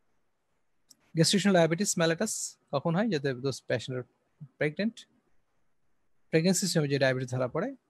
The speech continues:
আগে কখনোই ছিল না, but প্রেগন্যান্সি দেখা গেল যে, আহ, তার হয়েছে, তখন সেটাকে gestational diabetes mellitus আমরা বলি আমরা। আর other specific types,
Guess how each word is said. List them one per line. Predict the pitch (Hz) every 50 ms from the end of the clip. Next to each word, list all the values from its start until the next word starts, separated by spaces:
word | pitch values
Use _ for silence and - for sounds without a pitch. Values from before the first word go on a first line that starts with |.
| _
আগে | - 139 147 156 151
কখনোই | 180 175 190 226 240
ছিল | 214 - 170 139 127
না, | 123 135 165 - _ _ _ _ _ _ _ _ _ _ _ _ _ _ _ _ _ _ _ _ -
but | 143 -
প্রেগন্যান্সি | - 156 160 185 196 175 180 160
দেখা | 151 139 135 147
গেল | 143 135 131 131
যে, | 151 214
আহ, | - - - - _ _ _ _ _ _ _ _ _ _ _ - 131 131 131 131
তার | - 135 131 117
হয়েছে, | 127 135 151 -
তখন | 175 151
সেটাকে | 127 147 131 127 131
gestational | 127 131 131 123 - 135 127 123
diabetes | 127 123 123 123 - -
mellitus | 123 123 120 120 117 123
আমরা | 120 117
বলি | 107 107 107
আমরা। | - - - - - - - - - - _ _ - _ _ _ _ _ _ _ _ _ - - _ _ _ _ _ - _ _ _ _ _ _ _ _ _ _ _ _ _ _
আর | - 131 - 139 156
other | 170 190 202 208 -
specific | - 220 208 - 208 214 175 -
types, | 156 131 123 - - - - - - - -